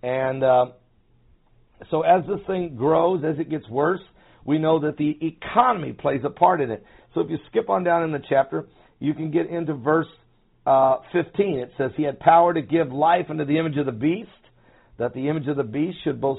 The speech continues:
speak and cause as many as would not worship the image of the beast should be killed." So there'll be mass executions going on constantly, slaughtering Christians who refuse to bow to the beast. And then in verse sixteen,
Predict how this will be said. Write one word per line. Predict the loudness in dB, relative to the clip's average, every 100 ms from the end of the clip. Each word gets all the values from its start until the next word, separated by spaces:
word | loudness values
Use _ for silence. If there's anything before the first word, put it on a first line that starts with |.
| -8
speak | -4 -4 -2
and | -8 -2
cause | 2 2 2
as | -4 -6
many | -4 -4
as | -2
would | -2 0
not | 0 0
worship | 2 2 2 -2 -4 -8 _ _ _ _ -6
the | -4
image | -2 -4 -4 -4
of | -4
the | -4
beast | 0 0 0 -2
should | -2 0
be | -6 -6 -2
killed." | 0 0 -2 -8
So | -8
there'll | -4 -2
be | -2
mass | 0 0 0 -2 -4
executions | -6 -6 -14 -8 -6 -4 -6 -6
going | -2 -2
on | -2 -4
constantly, | -6 -2 -2 -4 -12 -12 -10 -10 -12 _ _ _ -20 -20 -8
slaughtering | 2 4 4 2 -2 -4 -6 -6
Christians | -2 -2 -2 -8 -6 -6 -8 -14 _ _ _ _
who | -4 -2
refuse | -2 -6 -4 -2 0 0 -2 -4
to | -6
bow | -2 2 4 4 2 0
to | -4
the | -6
beast. | 0 0 0 -4
And | -6 -4
then | -4
in | -2
verse | -2 -4 _
sixteen, | -8 -8 -4 -2 -2